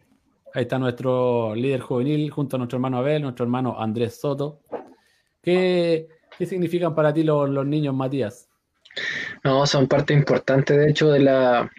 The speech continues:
Speaker 2: de la estructura de una iglesia, obviamente, porque van a ser las próximas generaciones que van a ir levantando y van a renovar todo lo que es el, el siglo de creyentes.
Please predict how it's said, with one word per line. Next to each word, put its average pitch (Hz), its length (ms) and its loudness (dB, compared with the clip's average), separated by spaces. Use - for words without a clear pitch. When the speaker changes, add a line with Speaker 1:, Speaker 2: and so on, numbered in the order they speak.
Speaker 2:
de 120 160 2
la 123 120 4
estructura 135 500 2
de 143 80 2
una 143 180 4
iglesia, 151 340 2
obviamente, 156 420 4
porque 127 260 2
van 135 120 4
a 135 100 2
ser 147 180 2
las 127 360 4
próximas 147 460 2
generaciones 147 540 4
que - 160 2
van 139 180 6
a 143 140 4
ir 151 180 2
levantando 143 1040 4
y 143 40 6
van 151 160 4
a 151 80 2
renovar 143 520 4
todo 165 340 6
lo 147 160 4
que 147 320 2
es - 240 -2
el, 131 500 2
el 127 120 0
siglo 156 300 2
de 143 100 4
creyentes. 135 640 2